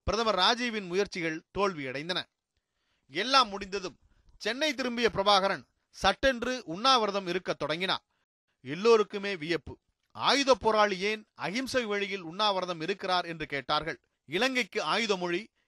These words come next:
இந்தியாவிற்கு அகிம்சை மொழி" என்றார் பிரபாகரன். விஷயம் அதுவல்ல. சார்க் மாநாடு நடக்கும்போது விடுதலை புலிகள் உள்ளிட்ட போராளி இயக்கங்களால்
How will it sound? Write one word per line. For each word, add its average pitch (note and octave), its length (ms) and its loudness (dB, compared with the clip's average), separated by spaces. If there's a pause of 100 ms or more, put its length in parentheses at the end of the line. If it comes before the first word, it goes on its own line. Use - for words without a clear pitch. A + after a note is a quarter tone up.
இந்தியாவிற்கு A#3 680 0
அகிம்சை A3 520 -4
மொழி" G3+ 200 -4
என்றார் F3 440 -2
பிரபாகரன். D#3+ 460 -2 (340)
விஷயம் F#3 500 -4
அதுவல்ல. D#3 560 -4 (460)
சார்க் G#3+ 300 6
மாநாடு A3+ 440 2
நடக்கும்போது F3+ 760 0 (320)
விடுதலை B3+ 460 4
புலிகள் A3+ 320 0
உள்ளிட்ட G#3 320 -4
போராளி G#3+ 540 4
இயக்கங்களால் G3+ 540 2